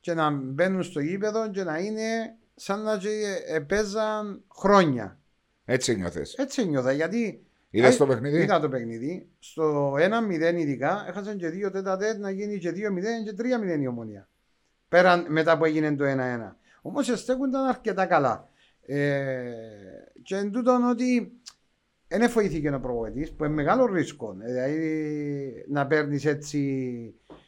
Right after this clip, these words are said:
Speaker 1: έτσι ρίσκα, να αλλάζεις ολοκληρωτικά μια ομάδα. Εν μέρει εν και σύμφωνο, ε, άστο αν μας βγήκε το παιχνίδι για μια ομάδα που να πάει για πρωταθλητισμό, γιατί υπάρχει το ρίσκο να χάσεις το παιχνίδι.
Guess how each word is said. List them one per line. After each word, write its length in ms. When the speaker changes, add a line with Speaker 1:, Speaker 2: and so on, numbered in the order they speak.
Speaker 1:
έτσι 380
ρίσκα, 520
να 100
αλλάζεις 560
ολοκληρωτικά 840
μια 240
ομάδα. 460
Εν 260
μέρει 380
εν 140
και 220
σύμφωνο, 840
ε, 100
άστο 300
αν 80
μας 220
βγήκε 280
το 100
παιχνίδι 260
για 160
μια 160
ομάδα 180
που 100
να 140
πάει 160
για 120
πρωταθλητισμό, 840
γιατί 320
υπάρχει 340
το 140
ρίσκο 460
να 160
χάσεις 720
το 120
παιχνίδι. 540